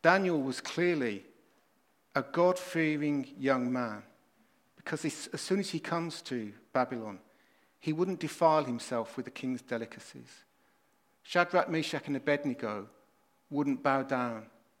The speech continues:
to another idol, the, the, the statue that King Nebuchadnezzar set up. He might have said, "God, this is not fair that you've brought me here.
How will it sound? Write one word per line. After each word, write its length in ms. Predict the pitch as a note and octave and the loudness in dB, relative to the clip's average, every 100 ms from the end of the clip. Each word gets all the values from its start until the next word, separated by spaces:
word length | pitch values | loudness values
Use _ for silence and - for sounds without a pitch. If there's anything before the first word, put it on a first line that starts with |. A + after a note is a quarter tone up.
| _ - - - - | _ -20 -20 -18 -12
to 160 | - C3 | -2 0
another 300 | B2+ B2+ B2 | 0 0 -2
idol, 380 | C3+ A#2+ A2+ A#2 - _ _ _ _ _ _ _ _ _ _ _ _ _ _ _ _ _ _ _ _ _ _ _ _ _ _ _ _ _ _ _ _ _ | -4 -4 -4 -8 -14 _ _ _ _ _ _ _ _ _ _ _ _ _ _ _ _ _ _ _ _ _ _ _ _ _ _ _ _ _ _ _ _ _
the, 140 | C#3+ - - | -10 -10 -8
the, 240 | C#3+ A#2+ A#2 | -4 -4 -6
the 60 | - | -12
statue 480 | - C#3 A#2+ - A#2+ | -4 -2 -2 -4 -6
that 160 | - | -8
King 200 | - B2+ | -6 -4
Nebuchadnezzar 580 | B2 B2 A2+ B2 A#2+ A#2 | -2 -4 -6 -8 -8 -10
set 360 | - - A#2 - | -14 -10 -10 -10
up. 80 | - - _ _ _ _ - - - _ - _ _ _ | -20 -20 _ _ _ _ -20 -20 -20 _ -20 _ _ _
He 140 | - F#3+ | 2 6
might 200 | G#3 G#3+ | 8 6
have 80 | F#3 | 4
said, 300 | - F3 - | 0 0 4
"God, 240 | G3 F#3+ | 4 6
this 200 | F#3+ - | 2 0
is 140 | D#3 - | -4 0
not 200 | E3+ - | -2 -2
fair 300 | - D3+ C3+ | -4 -2 -2
that 140 | B2 | -4
you've 240 | C3+ C3 | -6 -8
brought 200 | - C3+ | -2 -4
me 140 | C3+ B2 | -2 -8
here. 300 | A2+ A2+ | -8 -10